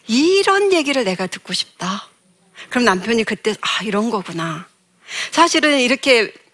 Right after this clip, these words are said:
어, 해주지 않는다라는 건 나빠서 아니에요. 여러분 있잖아요. 우리가 결혼했다는 건 사랑해서 한 거예요. 그리고 여전히 사랑합니다.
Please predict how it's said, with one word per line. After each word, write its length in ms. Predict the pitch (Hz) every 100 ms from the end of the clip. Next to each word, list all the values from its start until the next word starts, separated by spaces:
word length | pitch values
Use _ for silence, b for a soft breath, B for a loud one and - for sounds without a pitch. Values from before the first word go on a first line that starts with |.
| B B B B
어, 120 | - 214
해주지 360 | 302 370 339
않는다라는 640 | 226 196 269 277 247 226 214
건 120 | 175
나빠서 480 | 165 - 262 269 208
아니에요. 560 | 175 175 170 165 160 -
여러분 240 | 214 208 208
있잖아요. 380 | 180 190 185 196
우리가 200 | 214 208
결혼했다는 680 | 196 202 254 240 226 208
건 120 | 196 208
사랑해서 480 | 220 233 226 208 196
한 120 | 190
거예요. 300 | 151 - - - _ B B B B
그리고 220 | - 247
여전히 480 | 208 202 262 285 285
사랑합니다. 1000 | - 254 254 254 247 208 170 175 180